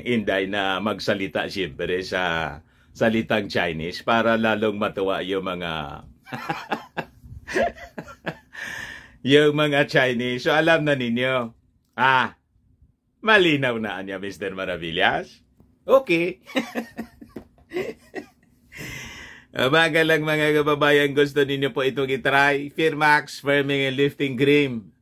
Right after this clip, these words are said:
Ah, pinapahid po sa mga pulses in affected area.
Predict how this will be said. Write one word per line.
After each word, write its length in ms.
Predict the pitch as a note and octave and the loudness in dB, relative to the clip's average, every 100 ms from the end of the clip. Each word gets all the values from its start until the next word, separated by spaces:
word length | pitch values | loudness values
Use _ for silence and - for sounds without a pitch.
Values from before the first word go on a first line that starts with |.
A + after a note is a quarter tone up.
| - | -4
Ah, 160 | A2+ | -2
pinapahid 560 | A#2+ C3+ C3 C#3 C3+ C3 | 2 2 2 2 2 2
po 160 | B2+ C3 | 0 0
sa 160 | B2+ | 0
mga 320 | C3 B2+ B2 | 0 0 0
pulses 640 | B2+ B2 A#2+ C3+ C#3 C#3 - | 0 0 2 2 2 -2 -4
in 160 | A#2+ | -2
affected 480 | A#2+ A#2+ B2+ A#2+ A#2+ | 0 0 -2 -2 -2
area. 560 | A#2+ A#2+ A#2 A#2 A#2+ | 2 2 2 0 -2